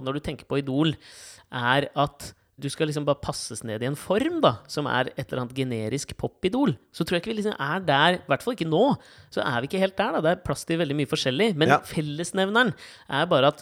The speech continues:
Speaker 1: for å, i tillegg til å være en musikkonkurranse, så er det et underholdningsprogram som gjør at man må liksom kompromisse kanskje litt på den artistiske integriteten og covre i stedet for å spille sine egne låter. Man kan jo gjøre det, men da er det liksom, alle tegn tyder på at da blir du stemt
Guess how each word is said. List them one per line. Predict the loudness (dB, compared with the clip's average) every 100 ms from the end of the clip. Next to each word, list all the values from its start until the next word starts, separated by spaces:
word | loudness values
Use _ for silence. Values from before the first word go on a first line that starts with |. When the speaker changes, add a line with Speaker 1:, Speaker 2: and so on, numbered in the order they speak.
| -18
Speaker 1:
for | -2 0 2 4
å, | 4 2 -18 _ _ _ _ _
i | -10
tillegg | -6 -6 -4 -4
til | 2
å | 2
være | 2
en |
musikkonkurranse, | -2 -2 -4 -2 -2 0 -2 -2
så |
er | -2 0
det | 0
et | -2
underholdningsprogram | -2 0 -2 -4 -8 -4 -4 -4
som | -4
gjør | -2 -2
at | 0
man | 0 0 -4 -8
må | -4 -2 -2
liksom | -4 -6
kompromisse | -8 -4 -4 -4 -8 -8 -6
kanskje | -4 -4 -4 -8
litt | -6
på | -8
den | -6
artistiske | -6 -8 -10 -12 -10 -10 -6
integriteten | -6 -6 -2 -2 -2 -4 -8 -6 -8
og | -2
covre | -2 -2 -2 -4
i |
stedet | -4 -6
for | -8
å | -8
spille | -8
sine | -4 -4
egne | -4
låter. | -4 -4 -2
Man | -2
kan | -2
jo | 0 2
gjøre | 4 6 6
det, | 2
men | 4
da | 4 4 0
er | 0 2
det | 2 -2
liksom, | -4 -4 -2
alle | 0 0 -4 -4
tegn | -2 -2 -2
tyder | -2 -2
på | 2
at | 2 0 -16 -8 -4
da | -2
blir | -2
du | -2
stemt | -2 -4